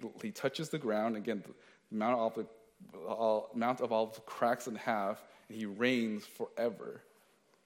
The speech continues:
The second coming is the scripture speaks of the day where Christ begins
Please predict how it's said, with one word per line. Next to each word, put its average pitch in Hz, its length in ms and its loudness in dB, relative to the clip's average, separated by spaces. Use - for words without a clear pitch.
The 123 80 -6
second 131 340 2
coming 110 460 0
is 110 100 -6
the - 60 -12
scripture 113 320 -6
speaks - 260 -6
of 117 80 -2
the 104 160 -4
day 113 60 2
where 104 160 -2
Christ - 300 -2
begins 117 640 0